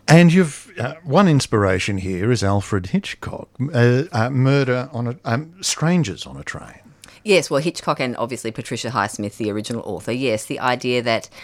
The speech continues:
Speaker 2: that by switching murders, the, uh, the woman who is directly connected to the case, whose sister was killed by that man,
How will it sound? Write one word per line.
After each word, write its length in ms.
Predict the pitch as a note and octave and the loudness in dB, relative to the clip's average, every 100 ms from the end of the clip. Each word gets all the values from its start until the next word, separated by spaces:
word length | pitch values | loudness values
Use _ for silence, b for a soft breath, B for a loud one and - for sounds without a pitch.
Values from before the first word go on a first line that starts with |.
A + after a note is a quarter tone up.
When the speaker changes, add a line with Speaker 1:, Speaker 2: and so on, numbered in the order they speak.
| B | B
Speaker 2:
that 260 | - A#2+ - | -2 -2 -2
by 320 | B2 A#2 A#2 - b b b | -2 0 0 -6 b b b
switching 540 | - - C#4 - C#3 | -8 -8 -4 -4 -2
murders, 500 | G#2+ G2 F2+ F#2 - - | -2 -4 -4 -8 -10 -6
the, 260 | A#2+ A#2+ | -4 0
uh, 300 | A#2 A2+ B2+ | 0 0 -4
the 220 | A#2+ C#3 D3 | -12 -4 -2
woman 220 | D#3 C#3 | 0 0
who 100 | D3 | 0
is 140 | A#2+ | -2
directly 320 | - B2 A#2 | -2 -4 -2
connected 360 | A2+ C3+ - F#2+ | -6 -6 -8 -12
to 60 | G#2+ | -14
the 60 | |
case, 380 | - G#2+ D3 - | -10 -6 -4 -4
whose 400 | B2+ G2+ F#2+ - | -6 -6 -8 -16
sister 380 | - - B2 - | -6 -6 -4 -6
was 160 | F#2 F#2+ | -8 -8
killed 260 | - F#2 | -6 -6
by 140 | F#2 F2+ | -4 -6
that 180 | F2+ D#2 | -6 -10
man, 360 | F2 E2+ F2 | -12 -10 -12